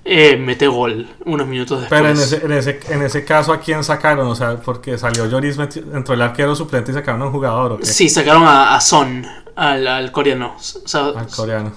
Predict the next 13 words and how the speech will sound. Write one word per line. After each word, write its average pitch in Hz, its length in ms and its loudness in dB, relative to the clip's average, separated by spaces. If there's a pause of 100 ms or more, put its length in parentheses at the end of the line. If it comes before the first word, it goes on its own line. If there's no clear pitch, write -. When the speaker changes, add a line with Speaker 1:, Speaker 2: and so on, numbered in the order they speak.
(280)
Speaker 1:
surcoreano, 139 800 -4 (360)
sí. 135 260 -2
Speaker 2:
Surcoreano. 110 540 -10 (240)
Speaker 1:
Y, 214 100 2 (140)
y 202 80 4
habían 185 240 8
jugado 214 320 8
muy 202 140 4
bien, 170 340 6 (180)
eso 202 200 6
es 233 60 6
lo 196 100 8
más 185 400 4